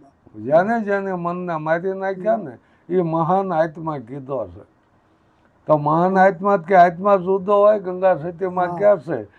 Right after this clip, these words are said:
Speaker 2: કે એક શુદ્ધ ને બીજો મલિન.
Speaker 1: મલિન, હા.
Speaker 2: આ મલિનતા હતી, આત્મા જ હતો જ તે, પણ મલિનતા હતી તો
Speaker 1: હા,
Speaker 2: ન
Speaker 1: હા,
Speaker 2: સમજાણો.
Speaker 1: હા.
Speaker 2: જ્યારે એ શુદ્ધ થયો,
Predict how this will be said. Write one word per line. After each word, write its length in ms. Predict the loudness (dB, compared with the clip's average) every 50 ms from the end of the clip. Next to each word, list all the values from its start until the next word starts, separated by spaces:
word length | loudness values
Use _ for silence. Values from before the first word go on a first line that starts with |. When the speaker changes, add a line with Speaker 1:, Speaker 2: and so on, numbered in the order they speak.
| _ _ _ _
Speaker 2:
કે 160 | -2 0 0
એક 100 | 0 -2 -2
શુદ્ધ 320 | -2 -2 -2 -2 -2 -2
ને 140 | -2 -2 -2
બીજો 380 | -2 -2 -4 -2 0 2 2 2
મલિન. 420 | 2 0 -2 -2 -2 -2 -2 -4 -6 -4
Speaker 1:
મલિન, 460 | -2 0 0 2 2 0 -2 -4 -6
હા. 260 | -6 -6 -6 -6 -2 2
Speaker 2:
આ 100 | 2 4
મલિનતા 680 | 4 4 4 4 4 2 2 2 6 8 8 8 8
હતી, 220 | 6 2 0 2 6
આત્મા 420 | 6 6 4 4 0 0 2 2
જ 80 | 2 0
હતો 320 | -2 -2 -2 0 0 0
જ 80 | 0 -2
તે, 120 | -2 -2
પણ 180 | -2 0 -2 -4
મલિનતા 720 | -2 -4 -4 -2 -2 -2 0 0 -2 0 4 4 6 6
હતી 240 | 4 2 0 -4 -4
તો 140 | 0 2 4
Speaker 1:
હા, 220 | 4 4 2 0
Speaker 2:
ન 60 | -2
Speaker 1:
હા, 320 | -2 0 0 0 0 -2 -4
Speaker 2:
સમજાણો. 480 | -6 -6 -4 -2 0 0 0 -2 -6
Speaker 1:
હા. 300 | -10 -12 -12 -14 -16 -18 -20 _ _ _ _ _ _ _ _ _ _ _ _ -2
Speaker 2:
જ્યારે 380 | 4 6 6 8 6 6 4 2
એ 240 | 2 2 2 0
શુદ્ધ 400 | 0 -2 -2 -2 -2 -4 -6 -6
થયો, 440 | -2 0 4 4 6 6 4 2 -2